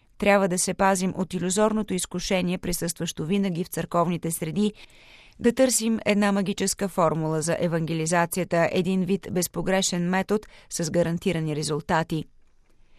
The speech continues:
За да се разясни по-добре въпросът, е добре да си припомним казаното от Бенедикт шестнайсти към епископите в Швейцария.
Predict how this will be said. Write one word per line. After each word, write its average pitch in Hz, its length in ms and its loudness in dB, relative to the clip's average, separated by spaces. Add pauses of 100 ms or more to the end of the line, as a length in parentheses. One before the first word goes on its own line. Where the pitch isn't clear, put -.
(380)
За 247 160 6
да 247 100 4
се 240 360 6
разясни 220 440 2
по-добре 160 460 0
въпросът, 196 680 2
е 220 100 2
добре 196 280 2
да 156 80 0
си 170 160 -2
припомним 185 520 0
казаното 185 580 -2
от 175 120 -4
Бенедикт 175 420 -2
шестнайсти 190 520 -2
към 170 160 -2
епископите 170 680 -4
в 160 40 -8
Швейцария. 175 720 0